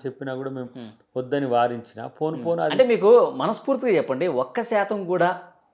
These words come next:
Speaker 2: బాధపడ్డ పరిస్థితి కనిపించట్లేదా?
Speaker 1: బాధ అంటే నువ్వు దే-, ఎట్లా డిఫైన్ చేస్తావు బాధను?
Speaker 2: Hmm.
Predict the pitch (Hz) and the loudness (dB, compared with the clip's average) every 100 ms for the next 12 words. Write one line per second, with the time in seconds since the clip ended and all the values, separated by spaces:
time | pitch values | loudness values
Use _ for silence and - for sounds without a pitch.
0 | _ _ - 139 127 156 170 165 147 135 | _ _ -20 -6 0 0 0 -2 -2 -4
1 | 143 143 127 123 139 135 127 143 - _ | -6 -8 -10 -12 -12 -8 -6 -8 -14 _
2 | - 120 127 175 214 220 185 160 165 185 | -8 -2 0 2 0 0 -2 -2 -2 -2
3 | 165 151 131 139 165 160 139 165 160 165 | -4 -4 -2 -2 -2 -2 -2 -2 -2 -2
4 | 160 160 156 151 151 135 127 127 123 120 | -2 -2 -6 -4 -2 2 2 2 -4 -12
5 | _ _ 117 | _ _ -20